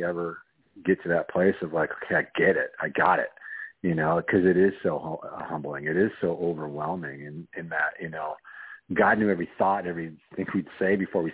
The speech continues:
said it or thought, and yet he still sent his son Jesus to die for us. And, and yet the things that we look back on life and go, "Man, what was I thinking?" or, or this or that, it's that he,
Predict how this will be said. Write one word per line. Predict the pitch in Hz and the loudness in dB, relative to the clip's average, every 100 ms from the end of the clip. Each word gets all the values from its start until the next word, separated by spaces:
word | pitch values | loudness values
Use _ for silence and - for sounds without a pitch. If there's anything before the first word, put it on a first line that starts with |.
| - | 0
said | 90 | 0
it | 85 | 0
or | 78 - | -6 -4
thought, | 98 117 | -2 0
and | 92 92 | 0 0
yet | 92 | -2
he | 85 - | -4 -4
still | 113 101 - | 2 2 0
sent | - 101 | -6 -6
his | 85 - | -6 -6
son | 98 95 80 | -4 -2 -2
Jesus | 98 92 85 | -2 -4 -10
to | |
die | 82 82 95 117 | -4 -2 0 -2
for | 92 82 | -4 -2
us. | 82 - | -4 -4
And, | 85 82 - - - | -8 -8 -10 -12 0
and | 87 | 4
yet | 95 92 | 4 4
the | 90 - | -2 2
things | 104 104 85 | 4 6 4
that | 87 87 | 2 2
we | 87 | 0
look | 87 98 - | 2 0 2
back | - 87 - | 2 2 2
on | 85 76 | -4 -2
life | 80 104 107 - | 2 4 2 -2
and | 82 | -8
go, | 76 - - | -8 -8 -8
"Man, | - - - - _ - - - | -4 0 -2 -4 _ -20 -20 -2
what | 123 120 | 2 4
was | |
I | 95 76 - | 2 0 0
thinking?" | 117 131 - 85 78 | 2 4 2 -4 -4
or, | 80 | -4
or | - 85 | -2 2
this | 170 262 123 90 | 4 4 4 -2
or | |
that, | 82 123 107 | 0 2 2
it's | 98 92 - - - - - _ _ _ _ _ _ _ _ 104 | 0 -6 -16 -20 -20 -20 -20 _ _ _ _ _ _ _ _ 0
that | 104 101 | 0 2
he, | 123 117 95 | 2 2 0